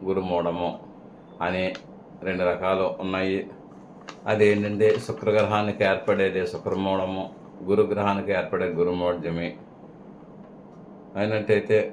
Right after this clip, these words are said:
ఈ శుభగ్రహములైన గురు శుక్రులు సూర్యునితో కలిసి ఒకే నక్షత్రంలో ఉన్న కాలంలో వీరు సూ-, సూర్యునితోనే ఉదయించి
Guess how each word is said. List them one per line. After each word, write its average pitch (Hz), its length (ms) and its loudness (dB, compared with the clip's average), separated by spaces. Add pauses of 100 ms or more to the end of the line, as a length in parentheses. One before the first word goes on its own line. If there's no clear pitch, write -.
(320)
ఈ - 20 6 (140)
శుభగ్రహములైన 107 680 4 (100)
గురు 90 140 0
శుక్రులు 98 440 2 (320)
సూర్యునితో 101 520 4 (120)
కలిసి 90 300 0 (320)
ఒకే 107 260 4
నక్షత్రంలో 98 600 0
ఉన్న 87 100 -2 (140)
కాలంలో 85 440 0 (920)
వీరు 107 280 6 (520)
సూ-, - 120 -16 (440)
సూర్యునితోనే 104 760 4 (280)
ఉదయించి 98 440 2